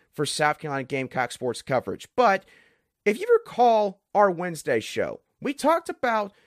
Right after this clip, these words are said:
the potential for the nine-game model and South Carolina's rivalry with Clemson putting the Gamecocks at a disadvantageous position. And there might be some fans out there that have been questioning, you know, what is the future of the Palmetto Bowl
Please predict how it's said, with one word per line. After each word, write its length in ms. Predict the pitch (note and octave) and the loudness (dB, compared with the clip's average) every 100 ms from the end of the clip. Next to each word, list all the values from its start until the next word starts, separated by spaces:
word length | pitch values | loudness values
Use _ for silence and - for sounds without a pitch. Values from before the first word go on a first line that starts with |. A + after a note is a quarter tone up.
| _ _ | _ _
the 120 | A3 | -4
potential 640 | A#3+ A#3+ - C4+ - C#4+ C4+ | -2 -2 -2 -4 -2 -6 -6
for 540 | - A#3 G#3 G#3 G3 - | -6 0 2 2 -4 -8
the 100 | F3+ | -6
nine-game 680 | F3 F3+ C#4 B3 A3 A3 F#3+ | -2 0 -2 -6 -6 -4 -4
model 500 | E3+ E3+ E3+ F3 - | 0 2 2 -2 -6
and 420 | F#3+ C#4 C#4 A3 - | -6 -4 -4 -6 -8
South 440 | - - A#3 D#4 | -10 -4 -2 -2
Carolina's 300 | - B3+ A#3+ | -6 -6 -4
rivalry 280 | G#3 G#3+ G#3+ | -2 -4 -4
with 220 | G3 F#3+ | -4 -6
Clemson 640 | - - G#3 G3+ - E3+ D3 _ _ | -8 -8 -8 -6 -8 -8 -8 _ _
putting 260 | - G4+ G4+ | -2 -2 -2
the 80 | |
Gamecocks 560 | E4 B3 A#3 B3 A#3 - | -6 -6 -4 -2 -2 -2
at 80 | G#3 | -6
a 160 | G3+ E3 | -6 -10
disadvantageous 1120 | G#3+ C#4 - F#3+ G3 G#3 G3 F3 D#3 D#3+ E3 - - | -8 -8 -6 -2 -2 -4 -6 -4 -2 -4 -10 -14 -10
position. 540 | F#3+ A#3 B3 - - - | -6 -4 -4 -6 -12 -6
And 280 | A#3+ A#3 - _ _ _ - | -4 -4 -6 _ _ _ 4
there 160 | C#4 | 4
might 160 | A4+ A4+ | 4 -4
be 100 | F4 | -6
some 280 | - C4 A#3+ | -4 -4 -2
fans 280 | A#3+ A3 - | -4 -6 -2
out 240 | G3 G3 | -4 -2
there 140 | G#3 | -4
that 120 | G#3 G#3+ | -2 -2
have 120 | G#3 | -2
been 140 | A#3+ | -6
questioning, 500 | - A#3+ D4 - F#3 | -4 -2 -2 -4 -10
you 60 | F3+ | -6
know, 120 | F#3+ | -6
what 260 | C3 B3+ C#4+ | -2 -2 -2
is 140 | D#4+ | -6
the 80 | B3+ | -10
future 300 | A3 F3 D#3 | -8 -8 -8
of 40 | |
the 60 | C#3+ | -8
Palmetto 380 | D3+ B2 A2+ G2+ | -4 0 0 0
Bowl 340 | - E2+ - | -4 -6 -8